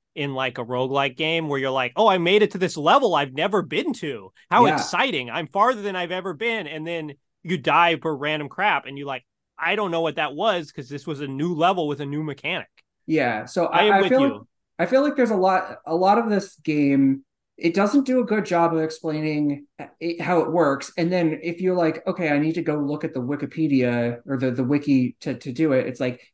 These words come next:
Speaker 2: there is an overwhelming amount of content on it. So you get bogged down looking at, like, every single weapon thing. It's like,
Speaker 1: Oh,
Speaker 2: "Is there
Speaker 1: sure.
Speaker 2: something weird with these weapons?" Blah, blah, blah. And you're like, "Oh, I forgot to ever look up just, like, how does"
Speaker 1: Basic mechanics.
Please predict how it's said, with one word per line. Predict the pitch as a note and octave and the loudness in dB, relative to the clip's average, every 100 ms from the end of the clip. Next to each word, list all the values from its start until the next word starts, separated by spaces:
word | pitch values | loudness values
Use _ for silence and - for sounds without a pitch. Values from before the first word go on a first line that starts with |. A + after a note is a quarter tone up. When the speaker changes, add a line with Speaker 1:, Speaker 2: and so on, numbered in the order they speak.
| _ | _
Speaker 2:
there | F3+ G#3 | 2 4
is | |
an | E3+ E3 E3 | 2 2 4
overwhelming | F#3 G#3 E3+ D3 D3 D#3+ E3 | 4 4 2 2 2 2 0
amount | D#3 C#3 | 0 -2
of | B2 | -4
content | - - A2+ B2+ E3 A3+ B3 - _ _ _ | -10 -10 -4 -4 0 0 0 -4 _ _ _
on | D3+ D#3 D3 | -2 2 2
it. | B2 B2 - _ _ | 0 -4 -10 _ _
So | - F3+ D#3+ D#3 D3 - _ _ | -4 4 6 4 2 -6 _ _
you | D#3 | -2
get | D#3+ F3 - C3 | 2 0 -2 2
bogged | F3 G3+ E3 | 6 6 4
down | F3 E3+ E3 D#3 | 2 4 4 2
looking | D#3+ D#3 C#3+ | -2 0 0
at, | |
like, | C3 C3+ - | -2 -8 -8
every | B2+ B2 C3+ | -8 -4 -4
single | F3 F#3 G#3+ | -2 0 2
weapon | B3 C4 D#3+ | 4 4 0
thing. | C3+ B2 A#2+ | 2 2 0
It's | A#2 | -2
like, | A#2+ A#2+ | -6 -6
Speaker 1:
Oh, | |
Speaker 2:
"Is | D3+ | -6
there | F3 | -4
Speaker 1:
sure. | E3+ | -2
Speaker 2:
something | A#3 G#3+ | 0 2
weird | G#3 G#3+ | 2 2
with | G#3 | 0
these | G#3 F#3 | -2 -4
weapons?" | C#4+ C#4+ F3+ D3 C#3+ | 0 0 0 0 0
Blah, | F3+ F3+ | -4 -4
blah, | F3+ | -4
blah. | G3 F#3 E3 | 0 2 2
And | D3 C#3+ | 0 0
you're | C3+ | 0
like, | B2+ _ _ _ - | -4 _ _ _ -2
"Oh, | F#3 F3+ | 2 2
I | |
forgot | E3 F3+ F#3+ | 2 -2 -6
to | - | -6
ever | D#3 E3 | -4 0
look | D#3+ D#3+ | 0 0
up | D3 - - _ _ | -4 -6 -16 _ _
just, | - - | -16 -4
like, | D3 C3+ - _ | -2 -2 -10 _
how | - A3 B3 | -4 0 4
does" | C4+ | 4
Speaker 1:
Basic | C#3+ D3+ F3+ D#3+ | 2 2 0 0
mechanics. | D#3 B2+ C#3 B2 C#3+ - - | -4 -2 -2 0 -2 -6 -12